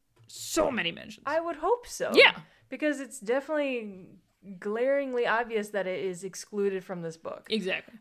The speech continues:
Speaker 2: Um, but as I said, it, it does have a lot of interesting facts, and I do like the illustrations. When they talk about the president's,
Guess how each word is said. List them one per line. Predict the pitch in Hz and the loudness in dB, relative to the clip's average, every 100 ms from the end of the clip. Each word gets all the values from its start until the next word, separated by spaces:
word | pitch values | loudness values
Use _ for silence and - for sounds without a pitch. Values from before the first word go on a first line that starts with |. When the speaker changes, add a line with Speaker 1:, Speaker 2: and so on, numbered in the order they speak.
| - | -4
Speaker 2:
Um, | 208 208 196 196 - | 0 0 0 -6 -8
but | 202 226 220 - _ _ _ | 0 2 2 -6 _ _ _
as | - 233 | -4 0
I | 220 | 0
said, | 208 - | -2 -4
it, | - 196 - | -4 -6 -4
it | - 202 | -2 4
does | 277 302 | 4 4
have | 302 | 2
a | 262 | 2
lot | 254 247 | 4 4
of | 247 220 | 2 -2
interesting | 247 214 247 233 226 220 | -6 -6 -8 -6 -8 -4
facts, | 320 330 320 - | -2 -2 -2 -8
and | - 226 214 | -8 -4 -2
I | 202 | -2
do | 190 208 214 214 | -4 -4 -4 -2
like | 185 180 175 | -2 -4 -6
the | 160 | -10
illustrations. | 117 80 - - - - - - - | -8 -10 -10 -12 -12 -18 -18 -20 -12
When | 220 | -6
they | 220 214 | -2 -2
talk | 208 214 208 | -2 -4 -2
about | 208 202 190 190 | -2 0 0 0
the | |
president's, | 180 202 185 180 175 170 160 - - | -6 -6 -6 -4 -6 -6 -12 -16 -20